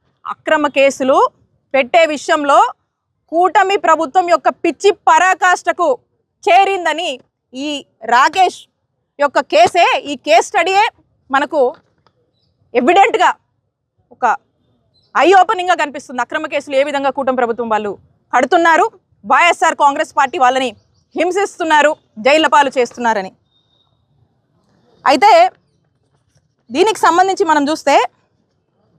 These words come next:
ఒక్క ఆధారం కూడా, వీళ్ళు పెట్టినటువంటి ఎక్స్టార్షన్ కేసుకి ఒక్క ఆధారం కూడా లేకుండా ఎమ్మెల్యే డైరెక్షన్స్ మీదగా, "ఎమ్మెల్యే రాకేష్ గాంధీ నా టార్గెట్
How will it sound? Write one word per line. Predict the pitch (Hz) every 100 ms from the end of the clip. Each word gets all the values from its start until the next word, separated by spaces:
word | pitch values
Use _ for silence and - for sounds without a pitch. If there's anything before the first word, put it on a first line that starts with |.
| _ _ _ _ _ 226
ఒక్క | 226 277 _ 440 440 -
ఆధారం | 254 269 311 349 359 339
కూడా, | 269 294 311 - _ _ _ _ _ _ _ _ _ _ _ _ _ _ -
వీళ్ళు | 285 330
పెట్టినటువంటి | 311 302 359 349 330 294
ఎక్స్టార్షన్ | - 349 330 302
కేసుకి | 302 302 427
ఒక్క | 277 285 - 415 359
ఆధారం | 269 294 339 349 359
కూడా | - 320 381
లేకుండా | 359 247 302 381 302 302 494 - _ _ _ _ _ _ _ _
ఎమ్మెల్యే | 220 277 359 403 359
డైరెక్షన్స్ | 285 311 349 392 320
మీదగా, | 269 262 233 220 _ _ _ _ _ _ _ -
"ఎమ్మెల్యే | 254 311 381 359 508 - _ _
రాకేష్ | 277 311 359 277
గాంధీ | 311 294 330
నా | 277
టార్గెట్ | 254 262 294 320 359